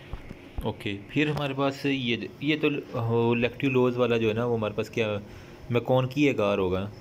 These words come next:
सीधा सीधा जो आपको देख के दूर से मतलब ब-, ब-, खूबसूरत सा ये पता चल जाता है। ये वाला लैक्टोज फर्मेंटर है, ये वाला नॉन लैक्टोज फर्मेंटर है,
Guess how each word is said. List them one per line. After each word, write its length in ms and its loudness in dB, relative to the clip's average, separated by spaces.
सीधा 540 0
सीधा 240 0
जो 140 4
आपको 240 0
देख 340 0
के 60 2
दूर 300 2
से 120 2
मतलब 200 0
ब-, 300 -2
ब-, 180 -4
खूबसूरत 440 0
सा 100 0
ये 120 2
पता 260 -2
चल 240 0
जाता 220 0
है। 60 -4
ये 100 6
वाला 140 8
लैक्टोज 400 4
फर्मेंटर 400 2
है, 80 4
ये 100 4
वाला 160 6
नॉन 320 0
लैक्टोज 300 0
फर्मेंटर 500 -2
है, 120 -4